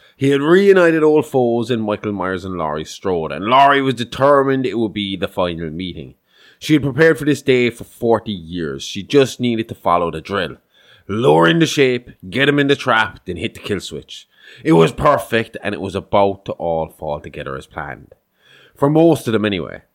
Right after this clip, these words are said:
There would be one more casualty in the Strode home before Laurie would face Michael, and that was her son-in-law, Ray, who was found strangled to death in the front yard later that night. It's hard to fully explain,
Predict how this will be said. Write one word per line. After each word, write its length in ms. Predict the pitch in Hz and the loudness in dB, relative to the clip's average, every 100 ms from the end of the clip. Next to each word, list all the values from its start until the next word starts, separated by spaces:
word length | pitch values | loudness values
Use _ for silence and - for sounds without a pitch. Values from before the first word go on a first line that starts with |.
| _ _ | _ _
There 120 | 104 104 | -2 0
would 240 | 113 117 | 0 0
be 120 | 120 | 0
one 180 | 110 107 | 0 0
more 160 | 101 101 | -2 -2
casualty 480 | 120 104 95 87 | -2 -2 -4 -6
in 80 | 87 | -8
the 60 | 80 | -10
Strode 400 | - 98 87 82 | -8 -4 -4 -4
home 260 | 95 87 | -6 -8
before 340 | 80 - 90 85 | -10 -6 -2 0
Laurie 300 | 87 82 82 | 0 0 -2
would 180 | 82 - | -6 -6
face 380 | 85 78 - | -6 -6 -8
Michael, 480 | 82 78 73 69 65 69 | -10 -10 -10 -16 -18 -18
and 140 | - 92 | -6 -2
that 160 | 98 | -2
was 120 | 117 | -2
her 60 | 123 | -2
son-in-law, 580 | - 117 104 95 85 82 | 0 0 0 0 0 0
Ray, 420 | 87 92 71 - _ _ - | -2 -2 -4 -12 _ _ -4
who 120 | 120 | 0
was 160 | 127 | 0
found 340 | 123 110 107 101 | 2 0 0 -4
strangled 480 | - 110 110 113 110 | -2 0 0 -2 -4
to 80 | |
death 220 | 98 92 90 | -2 -2 -4
in 60 | |
the 60 | 87 | -12
front 260 | - 90 | -10 -10
yard 360 | - 82 82 76 | -6 -4 -4 -6
later 200 | 69 67 | -12 -12
that 200 | 67 - | -12 -12
night. 240 | 71 62 _ _ _ _ _ _ _ _ | -14 -16 _ _ _ _ _ _ _ _
It's 160 | 117 - | -8 -4
hard 400 | 127 156 156 156 | 2 4 4 0
to 40 | |
fully 280 | 143 143 135 | 0 2 2
explain, 640 | 120 - 117 107 104 101 | 0 -2 -2 0 -2 -4